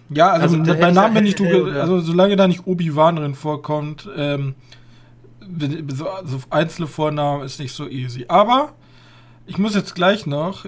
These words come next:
Speaker 1: eben meinen Stiefvater wegbringen. Trotzdem wünsche ich euch, das ist ja die letzte Folge vor Weihnachten, ne?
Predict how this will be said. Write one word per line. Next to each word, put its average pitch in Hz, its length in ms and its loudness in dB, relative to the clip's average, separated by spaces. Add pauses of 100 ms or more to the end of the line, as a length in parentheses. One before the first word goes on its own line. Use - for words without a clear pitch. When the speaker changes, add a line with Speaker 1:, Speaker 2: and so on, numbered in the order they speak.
Speaker 1:
eben 175 200 -6
meinen 156 180 -6
Stiefvater 127 760 -10
wegbringen. 131 460 -10 (1400)
Trotzdem 175 840 -2 (1600)
wünsche 180 520 -2
ich - 360 -6 (220)
euch, 190 580 -2 (100)
das - 140 -8
ist - 60 -6
ja 269 60 -2
die 247 120 -2
letzte 302 260 0
Folge 302 280 0
vor 185 200 -2
Weihnachten, 240 600 -2
ne? 208 160 -8